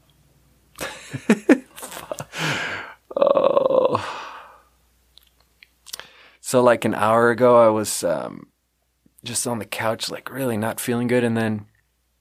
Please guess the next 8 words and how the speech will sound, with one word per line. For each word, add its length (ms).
I 80
have 180
a 40
lot 140
of 100
thoughts 340
about 300
it, 260